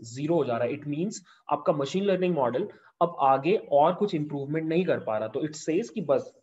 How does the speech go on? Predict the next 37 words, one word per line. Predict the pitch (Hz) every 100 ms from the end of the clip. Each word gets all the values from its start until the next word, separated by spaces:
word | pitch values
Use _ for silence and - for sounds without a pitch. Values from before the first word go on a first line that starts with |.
| -
मुझे | 131 151
लगता | 151 - 190
है |
यही | 175 139
सबसे | 135 165 147
सही | 147 123
value | 123 113 120
है, | 185 - - -
and | 151
that | 139 135 202
is | 151
why | 139
you | 165
do | 139 143
this | 170
entire | 160 127 123 127 135
thing | 123 180 - _ _
in | 151 190 -
steps, | - - 151 - - -
like | 123 123 - 120
iterations | 120 120 123 127 -
में | 131
आप | 127
करते | 110 -
हो, | 120
और |
इसीलिए | 120 165
इसका | 170 190
नाम | 147 131 143
भी | 151 185 123
iterative | 120 135 135 139 139
imputation | 120 120 120 113 107
है। | 107 - - -
So | 165
you | 175
can | 185
see | 185